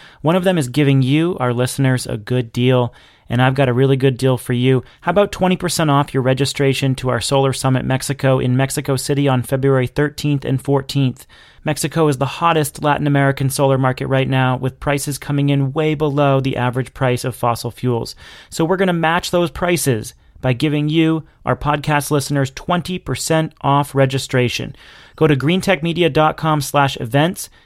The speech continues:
and use the promo code podcast at checkout.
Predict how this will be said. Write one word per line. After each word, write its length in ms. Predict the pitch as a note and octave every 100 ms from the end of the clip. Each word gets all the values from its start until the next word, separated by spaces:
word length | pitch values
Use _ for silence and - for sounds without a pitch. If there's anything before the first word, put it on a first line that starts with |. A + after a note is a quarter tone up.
| -
and 120 | B2
use 160 | B2+ C#3+
the 80 | C3+
promo 380 | - D3 C#3
code 320 | C3+ D3 C3 -
podcast 800 | - F3 D#3+ C#3 C#3 C#3 C3+ -
at 180 | B2+ -
checkout. 600 | - C#3 B2+ A2+ A#2